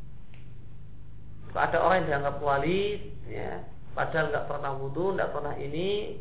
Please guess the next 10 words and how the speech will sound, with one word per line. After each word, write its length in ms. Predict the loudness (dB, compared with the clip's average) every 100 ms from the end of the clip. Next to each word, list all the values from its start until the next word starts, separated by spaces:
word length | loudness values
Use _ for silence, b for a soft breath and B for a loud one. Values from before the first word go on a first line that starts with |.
| -6 -6 -6 -6
ya, 160 | -8 -8 -8 -8 -8 -6 -8 -8 -8 -6
ya, 120 | -6 -6 -6 -6 -6 -6 -8 -8 -8 -8 -8 -8 -4
pernah 200 | 0 0 0
bertapa 640 | 4 4 6 10 12 10
sampai 240 | 6 0 0 0
badannya 340 | 0 0 0 -2
lumutan, 640 | -4 0 4 4 4 -4
nah, 400 | -6 -8 -8 -8 -6 -6 -6 -6 -6 -4
dianggap 320 | -2 -2 -2
wali. 240 | -2 -4